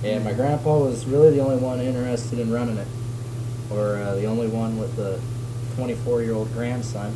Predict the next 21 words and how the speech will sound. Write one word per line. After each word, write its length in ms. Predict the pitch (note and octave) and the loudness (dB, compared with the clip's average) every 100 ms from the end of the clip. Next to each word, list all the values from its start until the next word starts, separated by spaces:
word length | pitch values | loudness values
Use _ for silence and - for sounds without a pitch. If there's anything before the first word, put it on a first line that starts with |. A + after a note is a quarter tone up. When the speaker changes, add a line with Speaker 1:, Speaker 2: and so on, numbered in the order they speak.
| - | -6
Speaker 1:
<laughs> 120 | - | -2
willing 340 | C3 B2 A#2 G#2+ | 0 2 0 0
to 180 | A2+ - - - | 0 -2 -4 -2
Speaker 2:
<laughs> 120 | E3 D3+ - | 2 2 0
Speaker 1:
work 220 | A2+ B2 - | 0 0 -2
there 240 | A2 G#2+ G#2 | -2 -2 -2
all 180 | G2+ | -2
day, 260 | G#2 G#2 G2+ | -2 -4 -4
every 180 | - - | -4 -4
day. 200 | G2 - - - - - - - - - - | -6 -4 -6 -6 -6 -6 -6 -6 -6 -6 -4
And 120 | A2 A2+ | -2 -2
in 100 | A#2 | 0
the 60 | |
beginning, 460 | G#2+ A2 A#2+ C#3 A#2+ | -2 0 4 4 4
it 100 | A#2+ | 2
was 120 | G#2 | 0
rough. 440 | - G#2+ A2 G#2 - | 0 2 2 0 0
I 80 | G#2+ | 0
was 180 | G#2+ G2+ | 0 -2
there, 300 | G2+ G#2 G2 | -2 -2 -2
like, 220 | G2 F#2+ | -2 -4